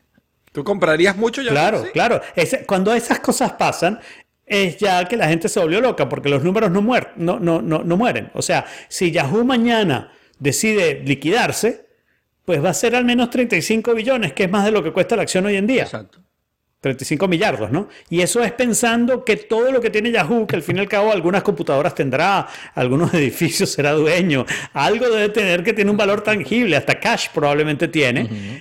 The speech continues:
Speaker 2: eh, y estás asumiendo que eso vale cero. O sea, eh, yo me acuerdo una vez que eso pasaba con Apple, eh, estaba hablando de la, en esa época que decía Guillermo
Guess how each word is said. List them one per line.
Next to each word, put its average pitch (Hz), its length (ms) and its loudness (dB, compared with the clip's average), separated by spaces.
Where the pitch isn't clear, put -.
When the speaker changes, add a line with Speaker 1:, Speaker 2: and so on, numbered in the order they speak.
Speaker 2:
eh, - 380 -10
y 208 120 -2
estás 160 200 2
asumiendo 185 440 0
que 208 80 -2
eso - 180 0
vale 196 160 0
cero. 175 320 -2
O 117 40 -4
sea, 123 440 -4
eh, 143 360 0
yo 170 120 2
me 214 60 2
acuerdo 240 260 0
una 240 160 2
vez 202 180 2
que 240 100 0
eso 233 160 0
pasaba 196 380 0
con 160 160 2
Apple, 127 360 0
eh, 131 200 2
estaba 123 200 0
hablando 151 280 2
de 156 120 2
la, 123 420 0
en 135 140 2
esa 143 180 0
época 156 200 0
que 160 80 0
decía 131 340 0
Guillermo 135 500 0